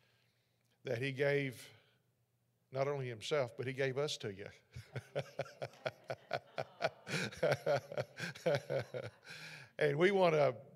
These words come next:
take a couple of minutes here and give special recognition to the fairer genders. Okay if I say gender? Okay. I'm gonna say it anyway. And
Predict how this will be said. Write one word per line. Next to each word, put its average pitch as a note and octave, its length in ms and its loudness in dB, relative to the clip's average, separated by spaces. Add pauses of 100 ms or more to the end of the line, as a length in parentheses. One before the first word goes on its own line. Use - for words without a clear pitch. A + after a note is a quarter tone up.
(140)
take D3+ 300 4
a B2 180 2 (140)
couple D3+ 300 4
of C3+ 80 2
minutes C#3 340 0
here B2 400 0 (640)
and A#2+ 340 2 (500)
give B2+ 240 0
special E3+ 800 6
recognition C#3 880 2 (1300)
to D3 240 -2
the B2+ 420 2 (100)
fairer D3 720 8
genders. A2+ 560 0
Okay C3+ 200 2
if C3+ 100 2
I C3 60 4
say C3 200 2
gender? B2+ 480 -2 (440)
Okay. A2 320 -4 (600)
I'm B2+ 100 -2
gonna A#2+ 100 -4
say A#2+ 200 0
it G#2 80 -4
anyway. G#2 500 -4 (1800)
And C3+ 300 4